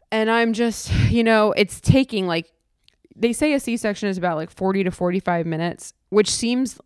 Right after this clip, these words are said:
very, uh, quick. And it is, um, in the hindsight of everything. But, oh my God, every minute that they are doing this felt like an eternity.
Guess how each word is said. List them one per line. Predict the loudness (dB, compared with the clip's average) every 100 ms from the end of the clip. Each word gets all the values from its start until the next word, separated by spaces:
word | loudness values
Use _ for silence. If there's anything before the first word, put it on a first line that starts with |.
| -18
very, | -6 -4 -2 -2 -4 -6 -12 _ _ _ _ _ -6
uh, | -4 -2 -6
quick. | -6 -4 -4 -6 -18 _ _ _ _ _
And | -4
it | -2 -2
is, | 0 0 -2 -12 -18 _
um, | -2 0 -2
in | -4 -4
the | -4
hindsight | -4 -6 -2 -2 0
of |
everything. | -2 -2 -4 -4 -4 -4
But, | -2 -2 -2 -4 _ _ _ _ _ _ -20 _ _
oh | -2 0
my | 0
God, | 4 2 4
every | 0 0 0
minute | 0 -2 -2 -4
that | -6 -6
they | -6 -8
are | -8
doing | -8 -8
this | -10 -12
felt | -12 -8 -6
like | -6 -8 -8
an | -10
eternity. | -10 -12 -10 -8 -6 -8 -8